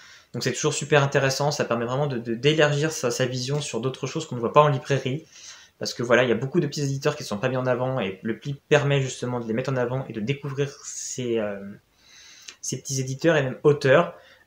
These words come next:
Euh, je sais que lors du salon de Montaigu du livre, ça m'a permis d'aller vers des auteurs qu'à la limite, à la base, je ne connaissais pas, et grâce au Plib, je les connaissais. Donc pour ça, je remercie bien évidemment le Plib, et, euh, pour tout ce que ça apporte.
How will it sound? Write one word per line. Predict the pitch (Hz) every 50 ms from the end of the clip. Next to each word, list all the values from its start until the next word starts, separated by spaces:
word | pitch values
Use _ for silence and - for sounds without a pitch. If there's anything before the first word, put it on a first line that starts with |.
| -
Euh, | 123 117
je | 113 120
sais | 113 - 147 143 139 - -
que | - 127 123 120 117 113 110 110 113 113 110 113 113 113 113 113 117 113 117 - - -
lors | 127 123 123 113 117 113
du | 120 120 113
salon | - - 127 120 123 123
de | 123 117 113 110 107
Montaigu | 107 117 120 117 - 127 120 123 135 127
du | 123 123
livre, | 120 127 139 139 135 110 107 - - - - - - - _
ça | - - 139
m'a | 135
permis | 131 139 131 143 139
d'aller | 139 131 139
vers | 135 143 135
des | 135 131 131
auteurs | 143 139 - 135 - -
qu'à | - 135
la | 120 123
limite, | 123 135 139 139 - _ - - - - - -
à | 131
la | 127
base, | 131 139 147 143
je | 139
ne | 131 131
connaissais | - 139 131 131 - 147 139
pas, | - 151 143
et | 135
grâce | - - 160 170 165 -
au | 143 135
Plib, | - 160 156 139
je | 131 123
les | 120 123
connaissais. | 123 - 139 127 120 117 - - 139 - - - - _ _ - - - - - - _ _ _ -
Donc | 139 135 -
pour | 151 143
ça, | - 185 180
je | 165 135
remercie | 139 131 131 127 - - 147 147 143
bien | 135 139 147 143
évidemment | 139 131 131 127 135 131 135 135 135 135 -
le | - 131 123 131 127
Plib, | - - 165 175 170 160 131 - - - - - _ _ _ -
et, | 127 131 135 143 143 127
euh, | 120 123
pour | - - 123 - - -
tout | - 156
ce | 139 -
que | - - 131
ça | 127 - - 127 -
apporte. | - 113 - - 120 139 - - - -